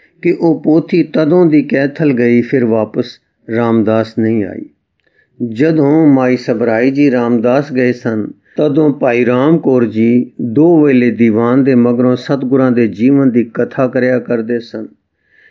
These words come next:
ਤੇ ਦੁਪਹਿਰੇ ਇਹ ਪੋਥੀ ਲਿਖਿਆ ਕਰਦੇ ਸਨ। ਆਪ ਦਾ ਜੀਵਨ ਵੀ ਅਚਰਜ ਸੀ। ਲਿਵਲੀਨ ਐਸੇ ਰਹਿੰਦੇ ਸਨ ਕਿ ਜਿਵੇਂ ਮਸਤ ਹੁੰਦਾ ਹੈ,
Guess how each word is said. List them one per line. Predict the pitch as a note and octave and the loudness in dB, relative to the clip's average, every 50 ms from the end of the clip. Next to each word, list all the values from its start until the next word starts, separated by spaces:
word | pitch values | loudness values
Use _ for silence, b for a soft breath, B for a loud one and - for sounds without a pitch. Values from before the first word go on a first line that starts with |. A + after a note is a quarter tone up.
| b b - | b b -2
ਤੇ | D#3 D3+ | -2 0
ਦੁਪਹਿਰੇ | D3 A#2+ A2+ C#3+ C3+ D3 D#3+ D#3 E3 F3 E3+ F3+ F3+ | 0 2 0 0 0 0 -2 -2 0 0 0 0 0
ਇਹ | - - D3 - | 0 0 0 0
ਪੋਥੀ | - - - B2 B2+ B2+ - - C#3 | 0 0 0 0 0 0 0 -2 0
ਲਿਖਿਆ | A2+ G2+ F#2+ - - A2+ G#2+ | 0 -2 -4 -4 -4 -4 -4
ਕਰਦੇ | G2+ - G#2 G2+ F#2+ F#2 F#2+ G#2 | -4 -4 -6 -6 -4 -6 -8 -8
ਸਨ। | F#2+ - - - - - - _ _ _ _ _ _ _ _ _ _ _ _ _ _ _ _ - | -10 -12 -18 -20 -20 -20 -20 _ _ _ _ _ _ _ _ _ _ _ _ _ _ _ _ -6
ਆਪ | D#3 E3 E3+ F#3 F#3 E3 D#3 | -2 0 0 0 0 -2 -2
ਦਾ | E3 E3+ D#3+ | -2 0 0
ਜੀਵਨ | C#3 G2+ - - - B2+ D3 F3 F#3+ F#3+ F#3 E3+ | -2 -4 -6 -10 -4 -2 0 2 2 2 2 4
ਵੀ | D3+ D3+ D3+ D3+ - A#2+ | 2 2 0 0 -2 -4
ਅਚਰਜ | A2+ - - C3+ B2+ B2 A#2+ A2 | -4 -2 -2 0 0 0 -2 -6
ਸੀ। | G#2 - - - - - _ _ _ _ _ _ _ _ _ _ _ _ _ _ _ _ _ _ _ - | -10 -14 -16 -18 -18 -18 _ _ _ _ _ _ _ _ _ _ _ _ _ _ _ _ _ _ _ -2
ਲਿਵਲੀਨ | C3 C3 C#3 D3+ D3+ C#3 C#3 D3 D#3+ F3+ F#3+ F#3+ F#3 F3+ - | 0 2 2 4 4 4 4 4 4 4 4 2 0 -2 -4
ਐਸੇ | D#3+ D#3 F3 E3+ E3+ - F#3 F3+ | -4 -4 -4 -4 -2 0 0 2
ਰਹਿੰਦੇ | E3 E3+ E3+ E3+ E3 D#3 E3+ E3+ | 2 2 4 2 4 2 2 0
ਸਨ | D#3+ - - D#3+ D#3+ D#3+ D#3+ D#3+ D#3+ E3 D3+ | 0 -2 -2 0 2 2 4 4 2 2 2
ਕਿ | D3+ C#3+ B2+ | 0 0 -2
ਜਿਵੇਂ | A2 F#2 A2 B2+ B2+ B2+ A#2+ | -2 -2 -2 0 0 0 0
ਮਸਤ | A2+ A2 A2 A2 B2+ D3+ D3+ D3+ - - | 0 -2 -2 -2 -2 -2 -4 -6 -8 -8
ਹੁੰਦਾ | A2+ G2 F2+ F2 F#2+ F#2+ | -8 -6 -6 -8 -10 -12
ਹੈ, | F2+ - | -14 -18